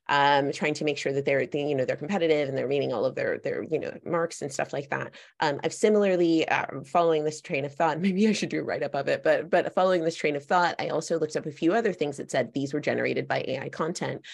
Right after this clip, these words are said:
And I found a few, a few, um, blogs who had started generating content, um, in autumn. Um,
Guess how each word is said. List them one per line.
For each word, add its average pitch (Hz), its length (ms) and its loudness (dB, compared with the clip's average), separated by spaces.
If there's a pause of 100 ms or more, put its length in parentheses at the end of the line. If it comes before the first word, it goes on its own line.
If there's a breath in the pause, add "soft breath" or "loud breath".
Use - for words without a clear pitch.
(240 loud breath)
And 156 100 0
I 160 60 2
found 160 220 -2
a 165 40 2
few, 190 480 -2 (140)
a 185 80 0
few, 165 500 2
um, 143 480 -2
blogs - 480 -2
who 143 460 -2
had - 260 -8
started 151 400 -2
generating 143 440 -4
content, 143 540 -8 (420 loud breath)
um, 139 360 -4
in 139 460 0 (140)
autumn. 143 500 2 (480 loud breath)
Um, 135 600 0